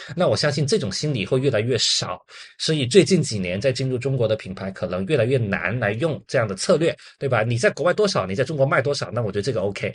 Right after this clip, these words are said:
但你故意定的比在国外更高，那这个我觉得现在越来越容易被发现，而且信息会越来越透明，对不对？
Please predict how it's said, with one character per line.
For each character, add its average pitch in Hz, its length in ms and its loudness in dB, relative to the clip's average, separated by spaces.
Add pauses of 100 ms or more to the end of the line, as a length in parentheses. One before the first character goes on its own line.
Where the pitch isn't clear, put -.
(220)
但 196 120 6
你 139 80 2
故 202 280 0
意 196 280 -2 (100)
定 208 160 0
的 135 80 4
比 110 200 -2
在 151 140 0
国 214 140 -4
外 139 100 2
更 139 160 -6
高， 175 200 2
那 196 80 2
这 185 120 -2
个 123 100 0
我 95 60 -4
觉 104 60 -6
得 107 80 -2
现 135 100 -2
在 123 80 0
越 170 120 0
来 120 80 4
越 123 140 2
容 101 120 -2
易 110 40 -4
被 113 140 -4
发 156 220 0
现， - 240 -2 (460)
而 120 120 2
且 143 140 2
信 190 220 2
息 151 180 -2
会 151 140 0
越 143 60 4
来 123 60 4
越 123 120 2
透 - 240 2
明， 92 260 -2
对 101 120 -4
不 95 80 -6
对？ 92 160 -4